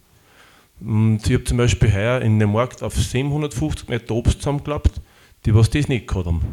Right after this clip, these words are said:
Da war es im März noch nicht so weit. Das sind einfach so Sachen, was man da auf der Haut mitkriegt. Ja, dann ist das da hingegangen, dann hast du eigentlich einen schönen Mai gehabt.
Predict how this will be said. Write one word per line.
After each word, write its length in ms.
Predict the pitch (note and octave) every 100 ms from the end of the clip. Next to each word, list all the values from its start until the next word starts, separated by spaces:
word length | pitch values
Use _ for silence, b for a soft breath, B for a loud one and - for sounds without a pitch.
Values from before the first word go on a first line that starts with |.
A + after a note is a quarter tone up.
| - _ _ _ _ -
Da 100 | F#2+
war 80 | G2
es 100 | G2
im 120 | A2
März 260 | A2 G2 -
noch 80 |
nicht 140 | G#2 A2
so 80 | C#3
weit. 200 | C#3+ -
Das 680 | - - _ _ _ -
sind 80 | G#2+
einfach 240 | G#2+ B2 -
so 340 | A#2+ A#2 B2 - - - b b b b b
Sachen, 360 | - G#2+ -
was 140 | A#2 A#2+
man 100 | B2
da 80 | B2
auf 200 | B2 B2
der 100 | A2
Haut 260 | A2+ -
mitkriegt. 540 | A#2 A2+ - F2+ - - - _ b b b b b b b b b -
Ja, 280 | A2 G#2 C#3
dann 180 | E3 D#3
ist 220 | C#3+ -
das 120 | B2
da 80 | A2+
hingegangen, 520 | B2+ D#3 - E3+ E3+
dann 140 | D3+
hast 180 | C#3 C#3
du 60 | C3
eigentlich 520 | B2+ B2+ C3 A#2+ -
einen 120 | A2
schönen 400 | G2+ A2 A2 G#2
Mai 240 | F#2+ A2 B2 -
gehabt. 260 | F3 -